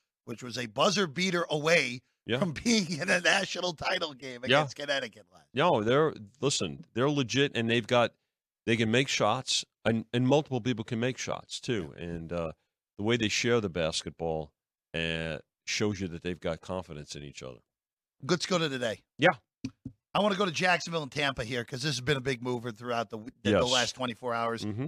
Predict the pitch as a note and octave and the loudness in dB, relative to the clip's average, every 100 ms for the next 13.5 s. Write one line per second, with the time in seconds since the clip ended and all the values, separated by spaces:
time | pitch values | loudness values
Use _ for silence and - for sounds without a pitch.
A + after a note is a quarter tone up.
0 | - - G3 B3+ A#3+ B3 A#3 A3 A3 A#3 | -6 0 2 4 4 2 4 4 4 2
1 | F3 F#3 F#3 G3 G3+ B2 B2+ D3+ - F3 | -2 -4 0 4 4 4 4 4 4 8
2 | F#3 F#3 D#3+ F3+ F3 E3 E3+ D#3 D#3+ G#3 | 10 8 8 6 8 6 4 2 4 4
3 | A#3 A#3 G#3+ C#3+ D3+ G3+ A3 G#3+ G3 G#3 | 2 2 0 0 2 4 2 -2 -2 -2
4 | G3 G3+ G3 G3 F#3+ G3 A#2 E3+ _ _ | -2 -6 -4 -2 -2 -2 -4 -6 _ _
5 | _ - C3+ F#3 E3+ - A3 - F#3 D3+ | _ -10 -2 2 2 4 0 2 -2 2
6 | F#3+ G3+ - G#3 F#3+ G3+ F3+ F#3 F#3+ F3 | 4 4 0 0 2 2 0 -2 -2 -2
7 | D#3 F3+ D3 F3+ F3+ F3 F3 D#3+ D3+ C#3+ | -4 -4 -4 -4 -4 -4 -6 -4 -6 -6
8 | D3+ D3+ B2+ D#3 D3 C3 D#3 C#3+ B2 A2 | -6 -4 2 4 2 -2 -4 -6 -6 -10
9 | - D#3+ G3 G#3+ G3+ B2 F3+ E3 _ - | -4 0 0 0 4 6 6 2 _ -10
10 | C#3 C#3 D#3 - D3+ - D#3 E3 D3 D3+ | -8 -6 -6 -2 -4 -2 -2 -2 -4 -6
11 | B2+ C3 A#2 - E3+ G3 G#3 G#3 F3 A#2 | -6 -8 -10 -8 -2 0 0 0 0 2
12 | A#2+ A#2+ A#2+ A#2 C#3 G#3+ G3+ - F#3+ G#3 | 4 4 2 2 2 2 -2 -6 -4 -2
13 | G#3 G3+ - G2 | 0 -4 -6 -10